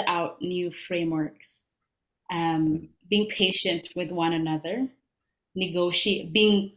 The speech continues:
being upfront and transparent about who, what does it mean that I hold this amount of token,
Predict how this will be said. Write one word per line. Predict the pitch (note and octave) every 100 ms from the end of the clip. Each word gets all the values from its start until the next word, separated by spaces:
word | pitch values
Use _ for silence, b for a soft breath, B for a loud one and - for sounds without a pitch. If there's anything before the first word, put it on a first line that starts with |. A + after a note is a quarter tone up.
| _ _ _ _ _ _ _
being | G3 F#3
upfront | - G3 - G#3 G3 D#3 - - -
and | E3+ E3
transparent | E3+ D3 - E3+ D#3 C#3+ G2 - -
about | - E3 D#3 C#3+ G2 - - _ _ _ _ _ -
who, | G3+ F#3+ F3 F3 - _ _ _ _ _
what | F3+ F#3+
does | G3 F#3+
it | F3
mean | E3+ F3
that | F3 D#3+
I | D#3+
hold | D#3+ E3+ D#3+ D#3 -
this | D#3+
amount | E3 D#3 D3 C#3+ - -
of | E3 D#3 D3+ - _ _
token, | E3 D3 C3+ C3+